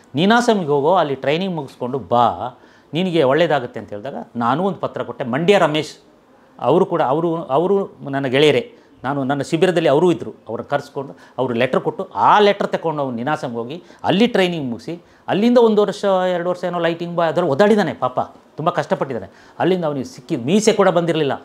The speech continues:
ಮೆಜೆಸ್ಟಿಕ್ ಫಿಲ್ಮಲ್ಲಿ ಹೀರೋ, ಸೂಪರ್ ಹಿಟ್ ಆಗೋಗಿದೆ ಆ ಫಿ-, ಸಿನಿಮಾ. ಸಿನಿಮಾ ಸೂಪರ್ ಹಿಟ್ ಆದ ನಂತರ ನನ್ನ ಮನೆಗೆ ಬಂದು ನಮ್ಮ ಕಾಲು ಹಿಡ್ದು ನಮಗೆ ಸ್ವೀಟ್ಸ್ ಎಲ್ಲ ಕೊಟ್ಟು ಹೋಗಿದ್ದಂಥ ವಿನೀತ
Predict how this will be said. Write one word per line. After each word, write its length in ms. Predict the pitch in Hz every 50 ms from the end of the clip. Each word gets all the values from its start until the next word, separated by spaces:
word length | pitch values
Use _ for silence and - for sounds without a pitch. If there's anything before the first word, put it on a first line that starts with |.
| - 107
ಮೆಜೆಸ್ಟಿಕ್ 460 | 127 139 139 160 - - 165 - -
ಫಿಲ್ಮಲ್ಲಿ 420 | - 135 127 131 127 120 113 104
ಹೀರೋ, 340 | 95 117 127 131 113 98 92 - - - - _ _ _ _ _ -
ಸೂಪರ್ 340 | - 214 208 208 - 240 185
ಹಿಟ್ 180 | 160 139 - 156
ಆಗೋಗಿದೆ 420 | 135 110 113 104 104 101 101 98
ಆ 100 | 92 90
ಫಿ-, 440 | 90 - 95 _ _ - 98 - -
ಸಿನಿಮಾ. 260 | - 104 95 87 - - - - - - - - - - -
ಸಿನಿಮಾ 400 | - - - 180 196 233 240 262
ಸೂಪರ್ 340 | 240 247 208 214 214 240 226
ಹಿಟ್ 160 | 226 220 226
ಆದ 120 | 226 214 220
ನಂತರ 300 | 220 214 208 - 208 190
ನನ್ನ 220 | 165 165 175 190
ಮನೆಗೆ 280 | 196 190 180 180 160 160
ಬಂದು 340 | 139 143 139 139 139 151
ನಮ್ಮ 140 | 143 139 131
ಕಾಲು 260 | 127 - 147 160 165
ಹಿಡ್ದು 280 | 156 143 131 127 143 139
ನಮಗೆ 260 | 135 131 131 131 135
ಸ್ವೀಟ್ಸ್ 340 | 123 - - 165 170 170 -
ಎಲ್ಲ 100 | 156 143
ಕೊಟ್ಟು 240 | - 139 120 - 110
ಹೋಗಿದ್ದಂಥ 460 | 113 110 107 98 107 104 98 - -
ವಿನೀತ 760 | 104 104 98 92 110 127 143 170 196 226 240 262 269 254 -